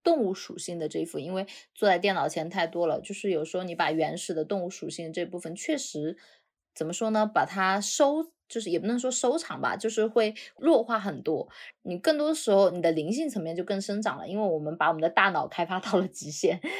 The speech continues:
<laughs> 然后你就，你的追求可能会更多的希望一种精神契合吧。其实我以前就，我特别渴望，就你知道吗，有一种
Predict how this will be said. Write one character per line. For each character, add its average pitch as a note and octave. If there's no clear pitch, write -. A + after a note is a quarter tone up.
<laughs> -
然 G3+
后 B3+
你 G#3
就， F3
你 F3+
的 E3
追 B3+
求 E3+
可 -
能 D3
会 F3+
更 G#3
多 G3+
的 F#3+
希 -
望 F#3+
一 G#3
种 E3+
精 E4
神 D#3+
契 G3+
合 F#3+
吧。 -
其 -
实 E4
我 E3
以 C4
前 D#3+
就， A3
我 F3
特 A3
别 A3+
渴 G3
望， E3+
就 G#3+
你 F3
知 E3+
道 F#3+
吗， F3+
有 D#3
一 -
种 D#3